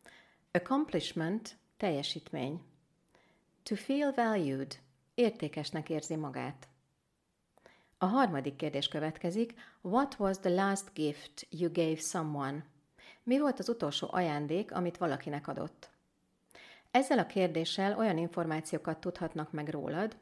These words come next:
hogy jelöltként hogyan teremt-, teremtesz kapcsolatot a környezeteddel,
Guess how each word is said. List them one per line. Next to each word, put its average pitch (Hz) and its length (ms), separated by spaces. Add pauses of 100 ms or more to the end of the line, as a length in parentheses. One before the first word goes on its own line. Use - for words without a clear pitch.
hogy 170 220
jelöltként 185 680
hogyan 156 340
teremt-, 156 460
teremtesz 160 440
kapcsolatot - 800
a 143 40
környezeteddel, 175 880